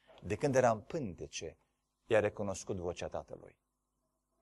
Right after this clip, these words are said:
Și acum, când la câteva minute iese afară din pântecele mamei și aude vocea lui Vasile, "Gata, termină cu țipătul!" Pentru că e curios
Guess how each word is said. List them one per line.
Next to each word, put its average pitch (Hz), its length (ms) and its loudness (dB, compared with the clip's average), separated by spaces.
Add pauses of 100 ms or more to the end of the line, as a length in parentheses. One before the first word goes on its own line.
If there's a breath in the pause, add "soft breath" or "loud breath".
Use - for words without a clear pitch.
(280)
Și - 160 6
acum, 254 240 12
când 220 140 12
la 202 100 12
câteva 254 240 12
minute 220 260 12
iese 220 200 12
afară 208 200 12
din 175 180 8
pântecele 208 360 12
mamei 226 360 12 (100)
și - 140 12
aude 254 180 12
vocea 254 220 12
lui 208 100 12
Vasile, 208 340 12
"Gata, 190 480 8 (600)
termină 285 320 12
cu 190 120 8
țipătul!" 131 560 4 (220)
Pentru 135 220 -2
că 151 80 2
e 143 60 4
curios - 560 4